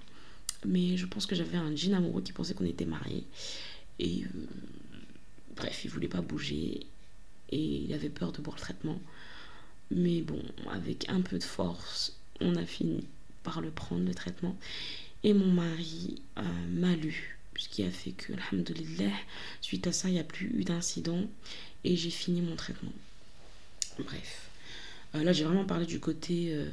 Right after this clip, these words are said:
euh, mal occulte, médecine prophétique, et cetera. Je vais pas trop rentrer dans les détails, mais en gros, on a fait ça.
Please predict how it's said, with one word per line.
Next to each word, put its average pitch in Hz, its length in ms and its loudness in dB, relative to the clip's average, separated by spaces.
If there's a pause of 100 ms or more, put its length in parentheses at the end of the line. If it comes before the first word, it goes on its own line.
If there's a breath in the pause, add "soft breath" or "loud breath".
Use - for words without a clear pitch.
(640 loud breath)
euh, 156 160 2
mal 160 220 0
occulte, 165 720 -2
médecine 160 400 0
prophétique, - 500 -4
et 175 60 -6
cetera. 160 400 0
Je 160 80 -2
vais - 60 -4
pas - 80 -2
trop - 180 0
rentrer 170 280 -2
dans - 40 0
les 82 100 2
détails, 165 440 0 (420 loud breath)
mais 170 80 6
en 165 120 6
gros, 170 160 4
on 180 100 8
a 160 60 2
fait - 180 -4
ça. - 140 -4